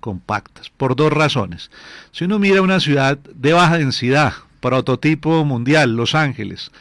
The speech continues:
Atlanta, son ciudades que ocupan más de diez veces el terreno que ocupa Bogotá por habitante. Si Bogotá fuera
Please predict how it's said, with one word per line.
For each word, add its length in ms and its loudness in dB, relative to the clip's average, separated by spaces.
Atlanta, 640 -2
son 200 -2
ciudades 600 2
que 100 -4
ocupan 560 -2
más 300 -2
de 160 2
diez 380 0
veces 600 -2
el 220 -8
terreno 580 -2
que 100 -4
ocupa 300 -4
Bogotá 400 -4
por 180 -4
habitante. 540 -6
Si 120 -4
Bogotá 400 0
fuera 320 0